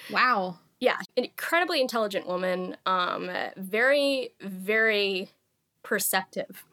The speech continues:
Speaker 2: And I was very much interested in learning from her and also, um, kind of getting to also know the other students, 'cause they were also,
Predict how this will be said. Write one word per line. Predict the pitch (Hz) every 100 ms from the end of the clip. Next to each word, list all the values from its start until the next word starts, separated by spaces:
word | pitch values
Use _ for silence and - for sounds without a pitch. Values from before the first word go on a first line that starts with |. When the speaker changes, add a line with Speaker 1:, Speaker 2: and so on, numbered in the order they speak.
| - - - - -
Speaker 2:
And | 202 202 196 190
I | 202
was | 202 208
very | 202 214 214
much | 202 190 - -
interested | 196 185 - 180 175
in | 170 175 170
learning | 202 214 226
from | 208 -
her | 190 185 180
and | 180
also, | 180 180 - 175 170 -
um, | 175 170 196 196 196 - - - _ _ -
kind | 220 254
of |
getting | 285 294
to | 285 269 214
also | 262 262
know | 247 240
the | 233 -
other | 208 214
students, | - 214 175 -
'cause | - 190 180
they | 196
were | 190 190
also, | 180 185 190 175 -